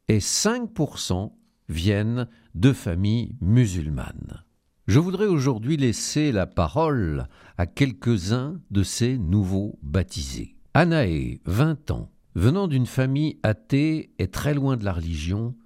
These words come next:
je n'ai jamais eu ni entourage chrétien ni éducation religieuse.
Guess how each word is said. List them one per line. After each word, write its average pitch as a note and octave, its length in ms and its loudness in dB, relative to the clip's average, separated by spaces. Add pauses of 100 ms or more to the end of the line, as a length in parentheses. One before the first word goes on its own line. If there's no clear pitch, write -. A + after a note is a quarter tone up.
(140)
je F2+ 100 -2
n'ai D3 140 4
jamais C#3+ 400 2
eu D#3+ 160 0
ni D3+ 240 4
entourage A2+ 520 -2
chrétien C3+ 600 -2
ni A2 160 2
éducation G2+ 640 -2
religieuse. C#2 840 -4